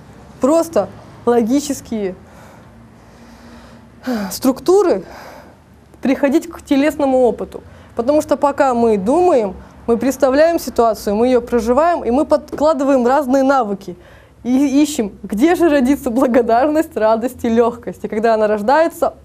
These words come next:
о, она становится на место, потерянный кусочек, и вы функционируете полностью уже с этого понимания.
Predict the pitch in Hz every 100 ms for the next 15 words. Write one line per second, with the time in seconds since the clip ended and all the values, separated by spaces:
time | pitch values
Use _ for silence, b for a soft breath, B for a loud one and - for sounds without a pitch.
0 | - 269 - - - 220 233 240 262 233
1 | 233 214 233 339 339 320 285 285 269 254
2 | 254 - 254 254 240 B B B B 269
3 | 311 311 302 285 277 349 330 302 269 302
4 | 330 285 285 240 233 220 302 311 B B
5 | B B B - - 269 254 247 240 226
6 | 214 185 175